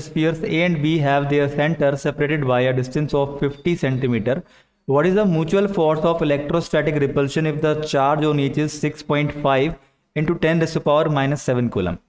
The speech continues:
The radii of A and B are negligible compared to the distance of separation।" देखिए, यहाँ पर बोला जा रहा है, दो spheres हैं, चार्ज copper spheres हैं, A and B, दोनों पर चार्ज है क्यू क्यू, है ना? तो इस पर भी चार्ज हो गया six point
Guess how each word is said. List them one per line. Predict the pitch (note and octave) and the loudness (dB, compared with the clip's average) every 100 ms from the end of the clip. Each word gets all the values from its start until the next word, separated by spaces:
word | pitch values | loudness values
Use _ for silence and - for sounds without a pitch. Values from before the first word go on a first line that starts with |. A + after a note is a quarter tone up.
| _ _ _ - | _ _ _ -4
The | C#3+ | 0
radii | C#3+ D#3+ F#3+ G#3 | 2 2 2 4
of | G3+ G3+ E3 | 2 0 0
A | F3+ | 0
and | F3+ E3+ | 0 2
B | F3+ | 2
are | E3+ | 2
negligible | C#3 B2+ C#3 C#3+ D3+ F3 E3+ | 0 0 0 0 0 0 0
compared | D3 D3 C#3 E3 E3 | 0 -2 0 0 2
to | D#3+ | 0
the | D3+ C3 | 0 0
distance | - D3+ D3 D3 | -2 -2 0 0
of | D3 | 0
separation।" | B2 - F#2+ F#2 F2+ | -4 -2 -4 -2 -2
देखिए, | A2+ C#3 A2 - - _ | -2 0 -2 -6 -18 _
यहाँ | C#3 D3+ | -2 2
पर | F#3 | 2
बोला | E3 D#3+ D#3 | 2 2 2
जा | D#3 | 2
रहा | F3 | 2
है, | D#3 | 2
दो | D#3 D3+ - | 0 -2 -4
spheres | D3 D#3+ E3 - | -2 0 0 -2
हैं, | C3 - - _ _ _ _ - | -4 -6 -14 _ _ _ _ -2
चार्ज | C#3 C#3+ D3+ E3+ - _ _ | 0 2 2 -2 -4 _ _
copper | - C#3+ C#3+ F3 | -2 0 2 0
spheres | - - D3+ C#3 D3 | 0 -2 0 0 0
हैं, | C#3 C#3 | -4 -4
A | D3 D3+ D3+ | -2 0 0
and | A#2 | 0
B, | B2 - - _ _ - | -2 -4 -12 _ _ -8
दोनों | B2+ D#3+ G3 | -2 2 2
पर | G3+ A3 | 0 0
चार्ज | A3 F3 E3 D#3+ | 0 2 2 2
है | F#3 | 0
क्यू | F3+ - D#3+ | -2 -4 -2
क्यू, | D#3 A2+ - - _ _ - | -2 -4 -6 -12 _ _ -4
है | C#3+ | 0
ना? | F#3 - - _ - | 0 -4 -10 _ -4
तो | |
इस | C3+ | -2
पर | D#3 D3+ | 0 0
भी | E3+ | 0
चार्ज | E3 D#3+ E3 | 2 2 2
हो | D#3+ | 2
गया | E3+ F3 | 2 0
six | F3 D#3+ - - | -2 -4 -6 -4
point | E3 E3 | -2 0